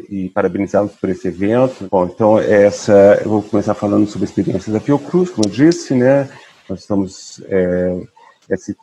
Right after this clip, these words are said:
trabalho é coordenado pela Coordenação de Informação e Comunicação e nós temos um grupo de trabalho de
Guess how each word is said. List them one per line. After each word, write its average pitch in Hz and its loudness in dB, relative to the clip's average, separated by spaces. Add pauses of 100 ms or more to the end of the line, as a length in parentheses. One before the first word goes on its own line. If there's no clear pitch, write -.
trabalho 101 0 (140)
é 101 2 (180)
coordenado 107 0 (100)
pela 92 -4
Coordenação 98 -6
de 98 -4
Informação 98 -8
e - -18
Comunicação 117 -2
e - 0
nós 131 -2
temos 131 -6
um 147 -2
grupo 127 -4
de - -20
trabalho 117 2
de 117 -10